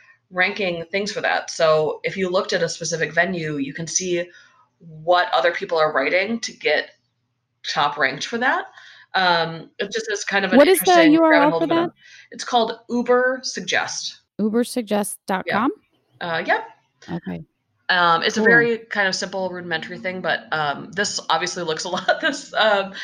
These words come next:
Speaker 1: Answer the Public looks a lot more slick, and I'm excited to try that out, but that's, that's the thing I've been using.
Speaker 2: Nice. Thank you. Well, so both of those resources will be linked to in the show notes if you're looking for, um, some, some help with this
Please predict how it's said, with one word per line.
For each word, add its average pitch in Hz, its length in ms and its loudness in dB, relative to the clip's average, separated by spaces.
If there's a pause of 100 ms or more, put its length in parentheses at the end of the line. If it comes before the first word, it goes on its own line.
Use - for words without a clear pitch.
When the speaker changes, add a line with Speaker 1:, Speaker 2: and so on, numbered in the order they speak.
(140)
Speaker 1:
Answer 202 220 -2
the 202 40 -8
Public 190 260 -2
looks 180 200 -8
a 175 40 -2
lot 156 180 0
more 165 180 -2
slick, 151 380 -4
and 139 120 -2
I'm 147 60 -4
excited 139 340 -4
to 139 80 -14
try 147 140 -2
that 131 160 0
out, 170 180 0
but 143 200 -2
that's, 143 340 -6 (340)
that's 170 240 -6
the 120 80 -20
thing 139 200 -10
I've 90 120 -6
been 92 140 -18
using. - 300 -16 (320)
Speaker 2:
Nice. 233 440 2
Thank 262 240 0
you. 143 160 -6
Well, 233 180 -2
so 254 180 -2
both 262 240 -4
of 277 80 -12
those 269 320 -6
resources 240 720 -6
will 202 220 -4
be 190 360 -6 (340)
linked 202 260 2
to 220 160 4
in 180 140 2
the 165 60 2
show 180 280 -4
notes 185 320 2
if 175 120 -8
you're 175 120 0
looking 170 300 0
for, 160 440 0
um, 156 460 2 (360)
some, 170 400 0
some 175 200 -2
help 170 300 -2
with 170 160 -4
this - 400 -4